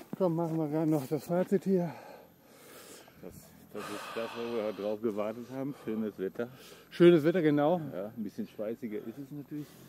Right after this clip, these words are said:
Speaker 1: Ja.
Speaker 2: Aber da gewöhnen wir uns jetzt wieder.
Speaker 1: War heute eine, eine, eine, ja, eine, eine kürzere Tour, zwischendurch dann doch schon sehr anstrengend, dann die einen, den, die, den einen Part da hoch, aber ansonsten war die ganz toll.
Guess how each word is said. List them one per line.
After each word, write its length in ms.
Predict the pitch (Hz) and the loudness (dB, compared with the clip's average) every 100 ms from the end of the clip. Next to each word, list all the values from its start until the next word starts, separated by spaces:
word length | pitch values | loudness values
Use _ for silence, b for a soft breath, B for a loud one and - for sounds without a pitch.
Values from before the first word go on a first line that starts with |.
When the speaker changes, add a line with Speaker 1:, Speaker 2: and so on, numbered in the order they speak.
| - - - 143 | -20 -18 -12 -6
Speaker 1:
Ja. 220 | 143 143 | -2 -2
Speaker 2:
Aber 180 | 127 110 | 2 2
da 60 | 101 | 2
gewöhnen 340 | 95 87 90 | 0 -2 -2
wir 60 | 82 | -4
uns 120 | - | -6
jetzt 180 | - - | -12 -8
wieder. 120 | - | 0
Speaker 1:
War 120 | 135 | 4
heute 180 | 143 139 | 6 6
eine, 340 | 147 135 123 - - - b b b 143 | 6 4 2 -6 -20 -20 b b b 2
eine, 80 | |
eine, 560 | 139 185 151 139 127 120 - - | 2 2 2 2 0 -4 -10 -8
ja, 200 | 135 139 | 0 2
eine, 160 | 135 123 - | 2 0 2
eine 200 | 143 151 | 4 6
kürzere 440 | 190 214 190 190 | 6 6 6 6
Tour, 220 | - 190 | 6 4
zwischendurch 440 | - 170 160 180 175 | 4 2 6 6 6
dann 160 | 170 165 | 4 2
doch 140 | 180 | 2
schon 240 | - 190 | 0 0
sehr 120 | 180 175 | 0 -2
anstrengend, 460 | 180 - 180 175 | -4 0 0 2
dann 140 | 175 175 | 0 2
die 160 | 170 | 0
einen, 280 | 156 160 160 | 0 0 2
den, 200 | 151 151 | 0 0
die, 120 | 151 170 | -2 -2
den 360 | 147 165 156 | -2 -2 0
einen 200 | 151 156 | 2 0
Part 260 | 151 156 156 | 0 -2 0
da 120 | 151 | 2
hoch, 240 | 151 156 143 | 4 4 2
aber 160 | 139 | 2
ansonsten 460 | 131 135 139 143 131 B B B B - | 2 0 0 -2 -4 B B B B 0
war 100 | 139 | 4
die 80 | 135 | 6
ganz 260 | 131 - | 4 2
toll. 300 | - 147 156 | 2 4 4